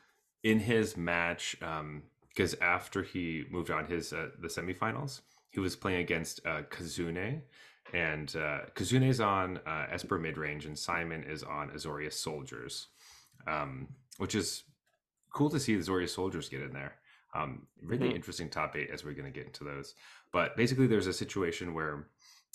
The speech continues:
Speaker 1: um, Simon's attacking in with his Zephyr Sentinel, which has a counter on it, so it's, um, it's a three two flying, and it's,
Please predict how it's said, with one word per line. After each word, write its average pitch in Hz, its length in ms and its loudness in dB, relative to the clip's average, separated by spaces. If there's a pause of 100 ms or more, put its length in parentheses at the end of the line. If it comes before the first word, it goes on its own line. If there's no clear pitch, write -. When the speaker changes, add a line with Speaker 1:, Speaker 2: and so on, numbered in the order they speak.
Speaker 1:
um, 71 420 0 (880)
Simon's 107 360 4
attacking 85 420 0
in 82 240 0
with 82 180 -4
his 80 260 -2
Zephyr 90 300 0
Sentinel, 104 680 -2 (160)
which 87 260 2
has 85 160 0
a 82 60 -4
counter 80 360 2
on 76 120 0
it, 69 120 -6
so 87 140 -2
it's, - 340 -6
um, 73 340 -4 (200)
it's 92 120 -4
a 92 40 -2
three 98 260 4
two 90 220 2
flying, 82 560 0 (800)
and 87 240 6
it's, 82 140 0